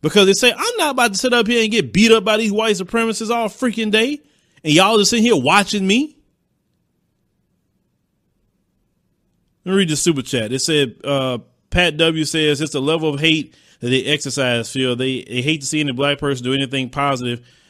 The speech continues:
for themselves. They want us to beg them for stuff." Well, like I said, I can't speak about other people, but I ain't begging them for crap. Only one I'ma ask something for them is from God himself. You ain't God, I ain't asking. No,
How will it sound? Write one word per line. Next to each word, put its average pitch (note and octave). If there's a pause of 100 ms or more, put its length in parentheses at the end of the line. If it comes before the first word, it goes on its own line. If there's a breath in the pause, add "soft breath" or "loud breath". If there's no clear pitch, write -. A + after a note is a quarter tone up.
for C#3
themselves. B2+
They B2
want B2+
us B2
to B2
beg A#2
them A#2+
for A2
stuff." A#2
Well, A#2
like A2+
I -
said, G#2+
I A#2+
can't E3
speak D#3
about C3
other D3
people, B2
but A#2
I C#3
ain't C#3
begging A#2+
them A2
for F#2+
crap. B2 (1300)
Only D3+
one C#3+
I'ma C#3+
ask C3+
something C3+
for D3+
them C3+
is A#2
from G#2+
God C#3
himself. B2+
You E3
ain't D3+
God, D3+
I D#3
ain't C#3+
asking. D3+
No, A2+